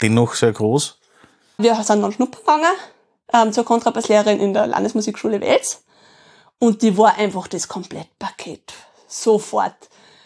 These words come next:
Speaker 2: Also die war, weil wir waren bei einigen Instrumenten schnuppern und es waren nicht alle so, es waren nicht alle so herzig und gut mit Kindern, wie diese Frau das war. Die war einfach, wir sind reingegangen, die ist schon ein älteres Semester, hat lange graue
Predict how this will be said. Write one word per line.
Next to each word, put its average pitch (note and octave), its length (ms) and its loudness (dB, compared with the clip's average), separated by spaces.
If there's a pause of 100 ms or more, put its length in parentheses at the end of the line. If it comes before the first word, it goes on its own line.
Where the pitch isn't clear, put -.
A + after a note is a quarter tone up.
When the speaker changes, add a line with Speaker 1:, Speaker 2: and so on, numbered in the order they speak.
(200)
Speaker 2:
Also A#3 260 0
die G#3+ 220 0
war, A3+ 160 4
weil A#3 120 4
wir B3+ 120 4
waren A#3 180 2
bei - 120 -4
einigen A#3 240 0
Instrumenten B3 420 -2
schnuppern B3 280 -2
und A3+ 40 0
es A3 100 -4
waren A3+ 220 -2
nicht C4 200 0
alle D4+ 200 2
so, A3+ 320 -2 (440)
es A3+ 200 -2
waren A#3+ 140 2
nicht C4 120 2
alle C4+ 200 2
so C4 100 -4
herzig - 540 -2
und A3+ 160 0
gut B3 140 2
mit A#3+ 160 -4
Kindern, A#3 340 2
wie G#3+ 80 0
diese A3+ 260 -2
Frau - 200 -6
das G3 180 -10
war. - 140 -8
Die G#3 120 -4
war A3 60 0
einfach, G#3+ 200 0
wir A#3+ 80 2
sind A#3 120 0
reingegangen, B3 480 0 (280)
die B3 60 0
ist A#3+ 80 4
schon A#3+ 140 6
ein A3 120 4 (140)
älteres A#3+ 460 2
Semester, A3+ 420 -2
hat A3+ 140 2
lange A#3 340 2
graue G#3+ 320 4